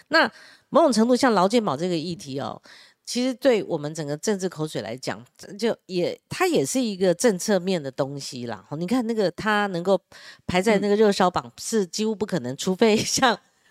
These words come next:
Speaker 1: 访了许明春部长，他说拨补也是一种改革，或许有这些，那个，呃，这个火柴插，插去，插起来的这样一个效应。不然的话，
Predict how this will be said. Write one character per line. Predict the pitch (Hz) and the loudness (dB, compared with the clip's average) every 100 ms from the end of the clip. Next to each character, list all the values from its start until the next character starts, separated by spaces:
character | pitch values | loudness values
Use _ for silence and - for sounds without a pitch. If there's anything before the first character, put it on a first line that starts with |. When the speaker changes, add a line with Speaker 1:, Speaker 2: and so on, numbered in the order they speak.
| _ | _
Speaker 1:
访 | - 190 | 2 4
了 | 190 196 | 6 4
许 | 190 196 | 4 2
明 | 190 214 | 2 4
春 | 254 | 4
部 | 233 | 4
长， | 208 170 | 2 2
他 | 185 208 | 4 4
说 | 226 | 4
拨 | - 214 | 4 4
补 | 196 | 2
也 | 127 143 | -2 -4
是 | - | -4
一 | 180 | -2
种 | 151 | 0
改 | 156 127 | 0 -2
革， | 113 101 170 | -2 -4 2
或 | 233 | 4
许 | 226 170 131 | 4 0 0
有 | 170 | 2
这 | 160 208 | 4 2
些， | 185 180 165 170 - - - | 2 2 2 0 -8 -20 -8
那 | - 156 | -4 -2
个， | 131 117 113 - - | 0 -2 -6 -12 -18
呃， | - 127 123 - _ _ _ - - - - - _ - | -2 0 0 -2 _ _ _ -16 -12 -12 -12 -18 _ -14
这 | 165 | -6
个 | 139 127 | -6 -6
火 | - 139 | 0 0
柴 | - 131 143 | 2 -4 -4
插， | - 185 | 0 0
插 | 175 - | 0 -4
去， | 180 175 | -6 -6
插 | - 196 | -2 -2
起 | 196 95 | -2 -10
来 | 98 | -10
的 | 117 | -8
这 | 117 | 0
样 | 151 143 - - | 0 -2 -12 -8
一 | 170 | 0
个 | 165 | 2
效 | - 180 | 4 4
应。 | 165 143 - - - | 4 -4 -14 -20 0
不 | 381 | 4
然 | 339 233 | 6 4
的 | |
话， | 233 269 185 | 4 4 2